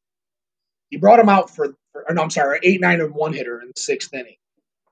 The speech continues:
Um, so he wasn't taking any chances with losing that game. He actually used his pitcher for, you know, if you would have took him out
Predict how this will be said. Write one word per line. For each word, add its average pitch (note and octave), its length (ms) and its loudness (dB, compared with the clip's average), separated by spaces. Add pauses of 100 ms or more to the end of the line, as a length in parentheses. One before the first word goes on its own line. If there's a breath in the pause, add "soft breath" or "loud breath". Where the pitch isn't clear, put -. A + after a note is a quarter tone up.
(120)
Um, C#3 480 0
so D3 440 4
he G3 380 2
wasn't G3 420 4
taking F3 280 -4
any D3 180 -6
chances D#3+ 520 -8
with C3+ 180 -12
losing C3+ 340 -18
that B2 160 -20 (120)
game. D#3+ 320 -12 (420)
He D3+ 120 2
actually D3 400 0
used D3 280 -16
his C#3+ 180 -8
pitcher C#3+ 500 -2
for, C3 360 -12 (400)
you C3+ 80 -12
know, C3 160 2
if C3+ 140 -4
you D#3 80 -8
would D#3 100 -4
have - 80 -10
took D#3+ 220 -4
him D3+ 160 -6
out G#3 380 2